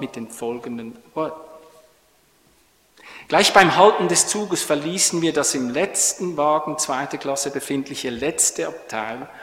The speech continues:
und begaben uns ohne Aufenthalt im flotten Schritt zur Unterführung.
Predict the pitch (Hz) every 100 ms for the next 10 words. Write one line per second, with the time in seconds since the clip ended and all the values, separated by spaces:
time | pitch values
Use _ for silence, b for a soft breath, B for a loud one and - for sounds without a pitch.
0 | B B B 147 165 - - 147 143 147
1 | 147 135 135 - - 175 190 214 208 208
2 | 147 170 170 170 - 139 - 147 131 -
3 | 185 233 - 165 - 175 - 151 139 -
4 | - 147 139 110